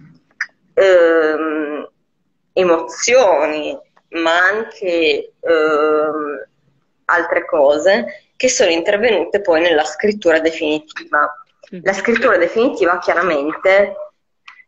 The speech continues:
Speaker 1: ripulisce molte di queste emozioni e per questo io sono stata spesso accusata di essere fredda.
Speaker 2: Ma non
Speaker 1: Da,
Speaker 2: mi sembra per
Speaker 1: da
Speaker 2: nulla.
Speaker 1: recensioni. E purtroppo capita così perché
Speaker 2: Ah.
Speaker 1: molto spesso, eh, se non parli troppo,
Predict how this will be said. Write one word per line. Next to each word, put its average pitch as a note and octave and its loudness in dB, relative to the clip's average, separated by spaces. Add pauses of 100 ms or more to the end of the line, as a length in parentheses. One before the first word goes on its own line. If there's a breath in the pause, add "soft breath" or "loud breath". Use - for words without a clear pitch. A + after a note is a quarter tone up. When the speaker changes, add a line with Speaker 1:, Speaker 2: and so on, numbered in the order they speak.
Speaker 1:
ripulisce G#3 0
molte G#3+ 2
di F3 -2
queste F3+ -2
emozioni D#3 0
e G3+ 2
per - -2
questo F#3 0
io F3+ 0
sono F3 -2
stata E3+ -2
spesso - -2
accusata G3 0
di F3 -2
essere D#3+ -4
fredda. D3+ -2 (840)
Speaker 2:
Ma F3 -10
non E3 -12
Speaker 1:
Da, F3 2
Speaker 2:
mi D#3 2
sembra F3 -4
per E3+ -4
Speaker 1:
da E3+ 0
Speaker 2:
nulla. E3 -14 (340)
Speaker 1:
recensioni. F3+ -2
E A#3 2
purtroppo A3+ 4
capita G3 -4
così A3+ 0
perché G3 -4
Speaker 2:
Ah. F#3 4
Speaker 1:
molto F#3 2
spesso, - -2 (520 loud breath)
eh, F#3 2
se A#3+ -2
non A#3+ -2
parli G#3+ -2
troppo, G3+ -2